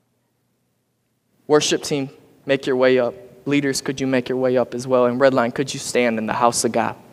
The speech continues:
Redline, I get excited about this. Redline, I get excited about this because I know how strong that temptation is at school.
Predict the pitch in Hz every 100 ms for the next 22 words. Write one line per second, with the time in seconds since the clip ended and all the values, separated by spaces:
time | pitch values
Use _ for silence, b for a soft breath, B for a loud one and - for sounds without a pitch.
0 | B B B B _ _ _ _ _ _
1 | _ _ _ _ _ _ _ _ _ _
2 | _ _ _ _ _ _ _ _ _ _
3 | _ _ _ _ - 139 135 135 147 143
4 | 127 - 131 131 123 123 123 - 135 131
5 | - - - _ _ _ _ _ _ _
6 | _ _ _ _ _ _ _ _ _ _
7 | _ _ 131 127 127 127 131 113 - 127
8 | 123 120 120 120 - 123 - 120 - 123
9 | 110 - - b b b b b _ -
10 | 147 143 151 127 120 - - _ _ _
11 | _ _ _ _ 139 127 - 127 123 104
12 | - 113 - 123 - 110 107 113 - -
13 | 113